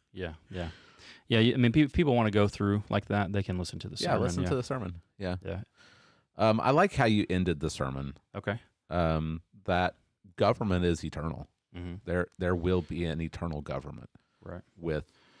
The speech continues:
Speaker 2: Christ as the center. He'll be the head of the government.
Speaker 1: Mm-hmm.
Speaker 2: He'll be the king.
Speaker 1: Yeah.
Speaker 2: Um, and he's a king right now. He's, uh, he's,
Speaker 1: Right.
Speaker 2: he's ruling right now.
Speaker 1: Mm-hmm.
Speaker 2: Um, and so if you're not,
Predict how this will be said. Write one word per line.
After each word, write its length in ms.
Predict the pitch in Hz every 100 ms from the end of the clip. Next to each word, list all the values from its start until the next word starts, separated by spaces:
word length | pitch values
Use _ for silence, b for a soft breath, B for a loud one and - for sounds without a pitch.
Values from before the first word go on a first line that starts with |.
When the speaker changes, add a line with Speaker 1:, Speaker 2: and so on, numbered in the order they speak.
| b b
Speaker 2:
Christ 440 | - - 80 76 -
as 240 | 76 76
the 140 | - 87
center. 480 | - 76 - 69 67
He'll 120 | 80
be 160 | 78
the 120 | 73 78
head 220 | 80 -
of 80 | 80
the 80 |
government. 580 | 78 - 90 82 67 - - -
Speaker 1:
Mm-hmm. 320 | 98 87 92
Speaker 2:
He'll 100 | 98
be 160 | 76 80
the 100 | 76
king. 360 | - 87 76 - _ _
Speaker 1:
Yeah. 200 | - 82 - _ _ -
Speaker 2:
Um, 440 | 87 76 73 78 - _ _ _ _
and 280 | 87 82 80
he's 220 | - 113
a 40 | 107
king 220 | - 185
right 160 | 90 71
now. 300 | 120 64 - _ _ _ _ _ _ _
He's, 460 | 82 85 78 76 -
uh, 280 | 82 73 73
he's, 120 | 80
Speaker 1:
Right. 180 | 87 87
Speaker 2:
he's 200 | 104 101
ruling 360 | 80 110 113 67
right 180 | 76 -
now. 280 | 73 62 -
Speaker 1:
Mm-hmm. 240 | 101 87 90 101 B B _ _
Speaker 2:
Um, 340 | 78 76 73 78
and 240 | 80 87 78
so 440 | - 87 78 78 -
if 260 | 80 -
you're 160 | 82 92
not, 400 | 87 76 - -